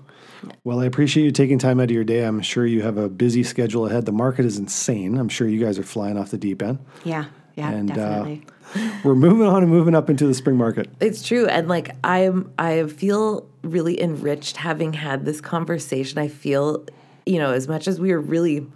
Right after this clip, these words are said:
Speaker 3: not just surface level, but, but I, I can see that there's so much more to be learning and focusing on and paying attention to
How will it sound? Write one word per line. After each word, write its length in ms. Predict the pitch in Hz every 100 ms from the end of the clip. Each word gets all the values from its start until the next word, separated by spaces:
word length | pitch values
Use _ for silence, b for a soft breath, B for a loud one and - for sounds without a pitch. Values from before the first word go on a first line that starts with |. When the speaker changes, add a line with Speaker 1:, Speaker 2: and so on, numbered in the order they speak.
| b b _ _ _
Speaker 3:
not 220 | 294 370 -
just 260 | 240 233
surface 420 | 196 214 180 170
level, 320 | 151 127 139 147
but, 340 | 156 - -
but 180 | 156 127
I, 160 | - 160 - -
I 120 | - 151
can 200 | 160 156
see 260 | - 190
that 180 | 180 165
there's 260 | 151 139 139
so 280 | - - 135
much 260 | 139 143
more 180 | 180 180
to 80 | 180
be 140 | 190
learning 360 | 160 131 139 160
and 120 | 156
focusing 600 | - - 135 156 147 165
on 160 | 160 151
and 120 | 143
paying 220 | 131 139
attention 680 | 131 131 - 120 - 180 190
to 380 | 190 202 208